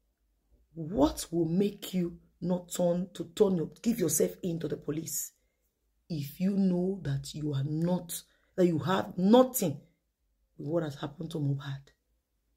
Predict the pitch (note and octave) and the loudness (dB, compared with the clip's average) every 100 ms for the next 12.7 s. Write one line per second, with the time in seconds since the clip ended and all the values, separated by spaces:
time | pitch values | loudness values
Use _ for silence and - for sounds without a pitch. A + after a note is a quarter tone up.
0 | _ F#3+ - E3+ E3+ D#3+ D#3 - _ - | _ -10 -8 -4 0 0 -2 -8 _ -10
1 | D#3 C#3+ C#3+ - A#3 A#3 B3 A#3+ - - | -4 -4 -4 2 2 4 0 -2 -2 -2
2 | - D#3+ C#3 - _ _ _ _ _ - | -2 -4 -8 -14 _ _ _ _ _ -4
3 | D3+ E3 A#3+ C4 C4+ F3 E3+ - G#3 F#3+ | -2 2 6 8 6 4 0 2 2 2
4 | - D3 - - G3+ C#3+ - E3+ E3+ - | -4 -8 -6 -4 -2 -2 -2 -4 -4 -10
5 | D#3 E3 F3+ D3+ A3 G#3 - - G3+ - | -8 -6 -6 6 6 6 -2 8 8 8
6 | F#3 - - - - - - F3+ - D#3+ | 4 4 -6 -20 -20 -12 -8 -8 -8 -6
7 | C#3 - _ _ D3 C#3+ D#3 E3+ F3+ - | -8 -10 _ _ -4 0 0 0 -4 -8
8 | _ - C#3 - - C3+ - C#3 - - | _ -6 -6 -2 -4 -2 -4 -4 -8 -12
9 | _ _ _ E3 C#3+ D3+ G3+ G#3 - - | _ _ _ -4 0 2 2 0 -6 -16
10 | D#3+ D3 - E3 E3 F3+ D#3+ G3 A#3 F#3+ | -10 -10 -8 -6 -2 0 2 10 10 10
11 | F3 C#3+ C#3 - _ _ _ _ - D3 | 2 0 -6 -14 _ _ _ _ -10 -6
12 | D3+ - - D3 D3 C#3 - | -6 -10 -8 -8 -6 -8 -8